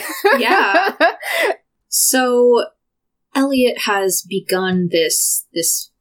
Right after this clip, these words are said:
Speaker 2: beautiful show, this magnificent display. As she does, Constantina,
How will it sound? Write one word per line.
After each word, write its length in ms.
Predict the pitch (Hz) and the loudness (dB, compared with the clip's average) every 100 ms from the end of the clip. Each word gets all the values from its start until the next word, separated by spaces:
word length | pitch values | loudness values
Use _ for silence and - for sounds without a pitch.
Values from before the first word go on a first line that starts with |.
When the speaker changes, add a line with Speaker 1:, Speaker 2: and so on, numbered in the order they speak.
| _ _ _ _ - | _ _ _ _ -6
Speaker 2:
beautiful 800 | 175 220 247 240 208 - 165 123 | 0 4 6 4 0 0 0 0
show, 680 | - 208 175 - 101 - - _ _ _ _ 185 | -2 0 -2 -2 -6 -6 -8 _ _ _ _ -2
this 340 | 180 - - | 0 0 -2
magnificent 920 | 180 185 170 170 180 185 - 165 - | -4 -4 -4 -2 0 0 -2 -4 -6
display. 880 | - - - 165 165 160 147 143 - - _ _ _ _ - | -4 -4 -2 -6 -6 -6 -4 -4 -6 -20 _ _ _ _ -6
As 180 | 226 240 | -2 0
she 120 | 240 | 0
does, 300 | 202 190 180 | 2 2 0
Constantina, 1160 | - 233 233 - 233 196 - 202 185 156 147 - | -2 -2 -2 0 -2 -2 -4 -4 -2 -2 -4 -10